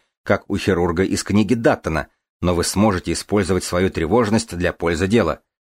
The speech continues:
А когда представится очередная возможность, вместо того, чтобы уступить дорогу офисному психопату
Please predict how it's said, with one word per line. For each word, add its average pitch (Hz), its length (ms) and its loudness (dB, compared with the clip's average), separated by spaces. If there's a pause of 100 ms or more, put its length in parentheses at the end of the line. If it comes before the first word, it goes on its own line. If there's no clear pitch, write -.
(140)
А 98 100 -2
когда 131 320 0
представится 107 680 0
очередная 98 480 2
возможность, 110 680 0 (260)
вместо 110 440 0
того, 78 260 -2
чтобы 87 300 0
уступить 107 400 -2
дорогу 98 440 2
офисному 95 440 0
психопату 120 640 0